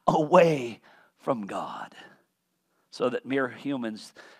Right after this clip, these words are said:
have to say, and we say this, and, and, I, and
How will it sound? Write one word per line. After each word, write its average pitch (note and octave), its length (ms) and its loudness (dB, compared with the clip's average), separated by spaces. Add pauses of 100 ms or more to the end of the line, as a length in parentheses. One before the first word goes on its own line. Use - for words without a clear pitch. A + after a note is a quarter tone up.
have - 360 -4
to A#2+ 100 -8
say, - 180 0
and F#3+ 120 -8
we A3+ 120 -4
say C#3+ 340 -4
this, B2 300 -6
and, A#2 180 -8
and, B2+ 160 -6
I, B2 120 -6 (100)
and B2+ 220 -8